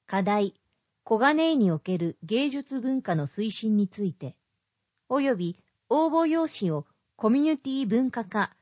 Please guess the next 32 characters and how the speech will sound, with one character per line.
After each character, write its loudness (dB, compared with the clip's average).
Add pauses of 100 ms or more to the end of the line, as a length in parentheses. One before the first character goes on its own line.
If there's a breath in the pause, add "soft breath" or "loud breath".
(140)
文 0
化 -2
推 -2
進 -2
係、 -4 (720)
郵 2
便 0
番 2
号 -4 (180)
一 -4
八 -4
四 2
の -6 (140)
八 -6
五 0
零 0
四、 -2 (180)
住 -4
所 -4
不 -10
要。 -6 (800)
市 -6
役 0
所 -2
第 2
二 0
庁 -2
舎 -4
四 2
階。 -4 (580)
電 4
話、 0